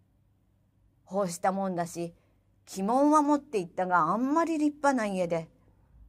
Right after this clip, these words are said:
その着物を出し遅れておったら、奥の方からおじやんが出てきて言うことにゃ、「親を捨てる者さえある世の中に、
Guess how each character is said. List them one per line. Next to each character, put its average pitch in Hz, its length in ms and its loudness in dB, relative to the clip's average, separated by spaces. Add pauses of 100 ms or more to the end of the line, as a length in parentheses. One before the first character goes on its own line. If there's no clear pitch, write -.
そ 202 160 -6
の 233 140 -4
着 240 160 -6
物 226 180 -2
を 214 80 -4
出 214 160 0
し 262 180 -2
遅 277 200 -2
れ 247 100 4
て 185 140 0
お 160 80 2
っ 151 40 -6
た 151 200 -8
ら、 135 180 -10 (960)
奥 233 260 -2
の 277 140 4
方 262 240 6
か 196 140 0
ら 185 160 4
お 214 120 4
じ 269 140 0
や 311 140 4
ん 285 100 2
が 277 100 2
出 262 120 -2
て 247 120 -4
き - 80 -14
て 175 160 -6
言 180 140 -4
う - 20 -4
こ 180 140 -6
と 180 120 -4
に 175 120 -4
ゃ、 165 160 -6 (960)
「親 202 500 8
を 185 140 6
捨 - 160 -10
て 214 220 0
る 233 160 2
者 233 340 0
さ 214 240 4
え 185 160 6
あ 185 160 8
る 175 160 -2
世 202 240 2
の 214 160 -2
中 180 380 0
に、 175 280 -8